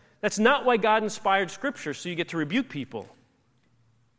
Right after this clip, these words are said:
Nor did He inspire Scripture to correct and to train. God inspired the Scriptures so that we can be equipped to live the new life, which is done through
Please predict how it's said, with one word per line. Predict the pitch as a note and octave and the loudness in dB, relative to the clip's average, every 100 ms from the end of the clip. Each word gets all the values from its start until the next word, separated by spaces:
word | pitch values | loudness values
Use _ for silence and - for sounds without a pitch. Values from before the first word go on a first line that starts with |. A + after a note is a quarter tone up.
| _ _ _ _ _ | _ _ _ _ _
Nor | E3 F#3+ A3+ | 6 8 8
did | A3+ | 6
He | F#3 A3 | 0 0
inspire | G3 - G3+ F#3 | 0 2 4 4
Scripture | E3+ - F#3+ - | 2 -2 -4 -2
to | E3+ | -2
correct | - - E3+ F#3+ - - | -2 -2 -2 -2 -6 -10
and | - F3 | -6 -4
to | D#3+ | -4
train. | - - B3 D#3+ C3+ F#3 - - _ _ _ _ _ _ _ _ _ _ - | -4 -2 0 0 -4 -8 -12 -20 _ _ _ _ _ _ _ _ _ _ -8
God | D3 G3+ A#3 | 4 8 8
inspired | A3+ - - A#3+ B3 C#4 | 6 2 0 4 4 4
the | A#3+ | 2
Scriptures | G#3+ - F#3 - G3 | -4 -2 -2 -2 -4
so | - | -2
that | F3+ F3 | 0 0
we | F3+ A#3+ | 0 0
can | C4+ A#3 G3 | 0 -2 -2
be | G3 G3 G#3 F3+ | -2 -4 -2 -4
equipped | - - A#3+ B3 - - | -4 0 2 2 -6 -10
to | - F3+ | -2 -2
live | E3 G#3 A3+ G3+ - | 2 2 2 0 -6
the | D#3+ F#3 | -2 -2
new | G3 G3 | 0 0
life, | E3+ G#3 G#3+ C3 A2+ - - _ _ _ _ _ | 0 0 0 -4 -8 -16 -20 _ _ _ _ _
which | F3 G3+ G3+ | 0 0 0
is | F3+ | -4
done | - C4+ C#4+ A3+ | 4 4 4 0
through | - F3 D#3 C#3+ C3 | -2 0 2 2 -2